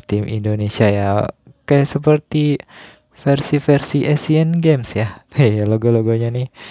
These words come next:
Ya, wah, worth it juga sih. Meskipun saya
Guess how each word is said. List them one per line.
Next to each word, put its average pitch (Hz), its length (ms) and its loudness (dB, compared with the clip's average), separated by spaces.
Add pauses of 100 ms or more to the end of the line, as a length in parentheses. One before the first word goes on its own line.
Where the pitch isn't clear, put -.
(340)
Ya, - 380 -6 (400)
wah, 151 240 -4
worth 131 260 0
it 147 80 0
juga 165 220 4
sih. 117 260 2 (1500)
Meskipun 123 480 0
saya 143 320 4